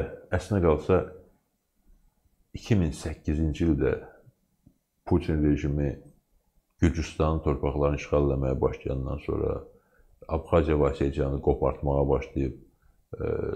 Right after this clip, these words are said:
müstəqil dövlət kimi tanımağa başlayandan sonra, iki min on dörddə Rusiya Ukrayna torpaqlarını, o cümlədən Krımı işğal edəndən sonra, üstəlik Krımı ilhaq edəndən sonra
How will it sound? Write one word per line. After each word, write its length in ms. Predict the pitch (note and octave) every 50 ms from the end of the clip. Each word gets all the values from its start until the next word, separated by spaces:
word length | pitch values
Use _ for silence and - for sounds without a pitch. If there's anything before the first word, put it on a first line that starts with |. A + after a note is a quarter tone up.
| - - - D2
müstəqil 460 | D2 - - D2+ D2+ D2+ D#2 D2 C#2 C#2
dövlət 380 | C#2+ C#2+ C#2+ D2 C#2+ C#2 - -
kimi 380 | C#2+ C#2+ C#2 C2+ C2 - -
tanımağa 520 | - - C#2+ C#2 C2+ C2+ C2+ C#2 C#2+ C#2 C#2
başlayandan 580 | C#2 C2+ - - C#2 C#2 C2+ C2+ C2+ C#2 C2+
sonra, 420 | - - - - D#2 D2+ - - - - - _ _ _ _ _ _ -
iki 200 | - - - C3+
min 140 | A#2 G#2 G2+
on 100 | F#2+ F2+
dörddə 400 | F2 F2+ E2 - - - G2 F2+
Rusiya 420 | D#2+ E2+ E2 D#2 - - D#2+ C#2+ - - - - - - _ _ _ _ - -
Ukrayna 440 | - - - F#2 E2+ E2 D#2 D2+ C#2+
torpaqlarını, 640 | - D#2 D2 C#2 - D2 C2+ - D2 D2 C#2+ C#2+ D2
o 60 | D2+ D2
cümlədən 480 | - D2+ D2 D2+ D2 D2 D2+ C#2+ -
Krımı 360 | - - D#2+ D#2+ E2 E2 D#2+ - - - - - _ - -
işğal 400 | D2 - - - E2 D#2+ D2+ D2
edəndən 400 | C#2+ C#2+ C#2 C#2 C#2 C#2+ C#2 C#2
sonra, 160 | - D2 C#2 C#2
üstəlik 480 | C#2 - - D2 D2 D#2 D2 - - -
Krımı 320 | - D#2+ D2 D2 D2 C#2+
ilhaq 360 | C2 D#2+ D2+ C2 D2+ D2+ D2+ D2+ C#2+
edəndən 420 | C#2+ C#2+ C#2+ C#2 C#2+ C#2+ D2 C#2+
sonra 340 | - - D2 D2 E2 A#2+ C#3+